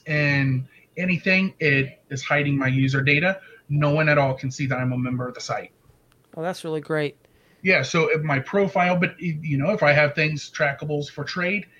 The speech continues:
Speaker 1: it's not even gonna show that.
Speaker 2: Okay.
Speaker 1: So, um, you know, there's three hundred and forty users to the site,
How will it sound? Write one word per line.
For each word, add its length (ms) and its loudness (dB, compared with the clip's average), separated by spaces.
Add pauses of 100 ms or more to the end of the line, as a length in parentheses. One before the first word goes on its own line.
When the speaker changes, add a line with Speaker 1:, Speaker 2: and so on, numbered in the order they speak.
Speaker 1:
it's 160 -6
not 120 2
even 140 0
gonna 140 -2
show 200 -4
that. 400 -10 (1080)
Speaker 2:
Okay. 300 -4 (500)
Speaker 1:
So, 480 -8 (480)
um, 560 -2
you 140 -2
know, 100 2
there's 180 0
three 200 0
hundred 280 2
and 100 0
forty 220 0
users 360 0
to 80 -6
the 80 -2
site, 300 2